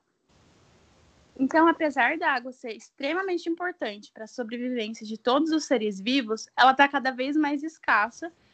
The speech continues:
devido a vários motivos que a Lu já deu um spoiler de alguns, mas a gente vai conversar melhor sobre eles. Então, é algo que, assim, que a gente precisa muito conversar, porque a gente literalmente depende desse recurso natural.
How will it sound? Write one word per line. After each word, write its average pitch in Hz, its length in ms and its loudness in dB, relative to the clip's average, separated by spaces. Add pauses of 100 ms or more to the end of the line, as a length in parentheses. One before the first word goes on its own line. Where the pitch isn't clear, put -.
(160)
devido 254 300 -8
a - 20 -10
vários 320 400 6
motivos 330 640 -4
que - 260 -6
a 240 160 0
Lu 277 300 -2
já 311 120 -2
deu 240 200 -6
um 247 80 -6
spoiler 226 460 -6
de 226 100 -8
alguns, 220 360 -8
mas 233 180 -4
a 214 60 -16
gente 220 220 -14
vai 220 100 -6
conversar 220 420 -8
melhor 214 380 0
sobre 226 360 -6
eles. 214 420 -4 (800)
Então, 262 1040 4 (100)
é 233 120 0
algo 254 320 2
que, 277 100 -8
assim, 262 360 -10
que 247 100 -10
a 240 60 -6
gente 247 140 -4
precisa 247 300 -2
muito 277 240 4
conversar, 349 460 2
porque 254 360 -8
a 240 80 -6
gente 269 280 -2
literalmente 320 640 0
depende 311 600 -6
desse 311 280 -8
recurso 277 380 -4
natural. 269 500 2